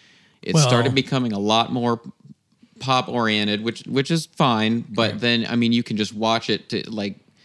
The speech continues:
Speaker 1: compare what's coming out on the radio right now to what
Speaker 2: Mm-hmm.
Speaker 1: was coming out in the nineties.
Speaker 2: Yeah.
Speaker 1: It's at least as big as it was in the nineties, but something's happened to it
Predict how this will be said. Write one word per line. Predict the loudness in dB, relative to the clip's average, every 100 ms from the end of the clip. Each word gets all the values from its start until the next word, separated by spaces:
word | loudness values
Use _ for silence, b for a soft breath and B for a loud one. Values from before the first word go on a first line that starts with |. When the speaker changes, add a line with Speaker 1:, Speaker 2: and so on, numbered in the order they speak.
| b b b -2
Speaker 1:
compare | 0 2 2 4
what's | 2 0
coming | -4 -4 -2
out | -2 -2
on | -4
the | -4
radio | -2 -2 -4
right | -4 -6 -4
now | -2 -2 -2 -6
to | -4
what | -2
Speaker 2:
Mm-hmm. |
Speaker 1:
was | -4 -4
coming | -2 -2
out | -4
in | -6 -6
the |
nineties. | -4 -2 -2 -4 -10 -16 B B
Speaker 2:
Yeah. | -10 -2
Speaker 1:
It's | -2 0
at | 0 4
least | 4 4 2
as | 0
big | 2 4 4
as | 0
it | -2
was | -4 -4 -4
in |
the | -6
nineties, | -2 0 -2 -4 -10 -14 b b b b -12
but | -2 2 2 -2 -10 -20 -20 -20 -20 -20 -20 -20 -20 -20 -16
something's | -6 -2 0 0 -2
happened | -2 -2 -2 -6 -8
to | -8
it | -8 -10